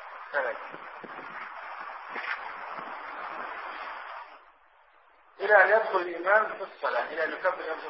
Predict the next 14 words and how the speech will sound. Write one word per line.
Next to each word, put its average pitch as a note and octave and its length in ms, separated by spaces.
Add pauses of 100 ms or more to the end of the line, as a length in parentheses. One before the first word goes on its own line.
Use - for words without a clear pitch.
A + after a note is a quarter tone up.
العيد F#3 260
ينقطع D3+ 340
التكبير. - 460 (480)
وفي D#3+ 160
الأضحى G3 580
خلف G3+ 240
الصلوات E3 480
الفرائض F3 520 (600)
من D4 200
صبح - 220
يوم D3+ 300
عرفة F#3+ 220
إلى E3 120
العصر C#3+ 400